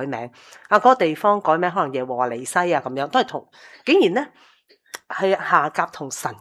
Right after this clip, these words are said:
改名喎。噉我，呃，講到，睇到呢度嘅時候，我都諗起呢，其實我哋都會同神改名嘅，你知唔知啊？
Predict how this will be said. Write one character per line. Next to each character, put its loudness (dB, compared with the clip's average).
改 -6
名 -6
喎。 -10
噉 2
我， 6
呃， 0
講 2
到， 0
睇 -2
到 0
呢 2
度 2
嘅 -2
時 -4
候， 0
我 0
都 -2
諗 2
起 -6
呢， 2
其 -4
實 2
我 2
哋 2
都 -2
會 -2
同 -10
神 -6
改 -2
名 -2
嘅， -4
你 -4
知 -10
唔 -8
知 -12
啊？ -10